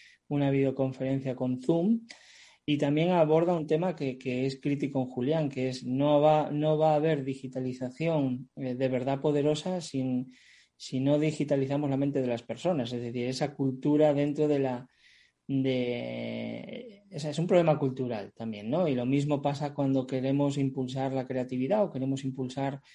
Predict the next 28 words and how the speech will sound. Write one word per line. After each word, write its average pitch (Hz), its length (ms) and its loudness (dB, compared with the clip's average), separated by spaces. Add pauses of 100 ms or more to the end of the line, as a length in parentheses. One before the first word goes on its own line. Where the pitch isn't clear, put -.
(280)
eh, 131 100 -4
tener 135 300 0
la 139 100 0
capacidad 131 640 -2
para, 131 340 -2 (460)
para 123 420 -2 (360)
hacer 135 320 -2
cosas 143 320 -2
dentro 143 260 0
de 143 60 2
una 139 160 0
compañía 135 440 0
diferentes, 113 600 -6
¿no? 139 80 -2
O 135 80 -2
sea, 117 200 -2
la 123 140 0
digitalización 135 1080 0
no 160 140 0
solamente 156 420 0
es 139 100 -4
un 139 180 0
tema 139 200 2
de 131 140 0
tecnología 131 800 -2
y 135 80 2
de 127 60 -2
dinero, 135 640 0